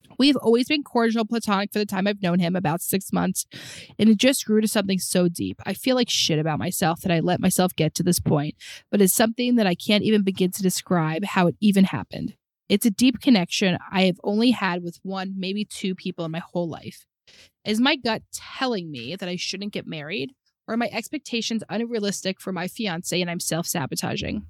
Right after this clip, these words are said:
I'm absolutely terrified of settling and also potentially walking away from a great life partner. Hopefully you guys can help. Thank you so much in advance.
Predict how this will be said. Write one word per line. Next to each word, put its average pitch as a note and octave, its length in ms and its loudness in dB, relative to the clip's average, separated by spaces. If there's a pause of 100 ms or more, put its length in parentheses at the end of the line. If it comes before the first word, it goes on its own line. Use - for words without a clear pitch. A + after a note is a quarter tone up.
(440)
I'm G3+ 140 0
absolutely A3 440 2
terrified F#3+ 480 0
of F#3+ 80 -4
settling E3 440 -2
and D#3+ 80 -6
also F3+ 320 0
potentially F#3 480 -2
walking F3 400 -2
away E3 180 0
from F3 160 -4
a F3 40 -2
great D#3 260 -4
life D#3 200 -2
partner. - 380 -6 (440)
Hopefully A#3+ 320 2
you A#3 100 6
guys F#3 260 2
can E3+ 160 0
help. C#3 300 -4
Thank D#3+ 220 -2
you E3+ 80 0
so D#3+ 140 -2
much - 260 -4
in - 60 -4
advance. - 500 -10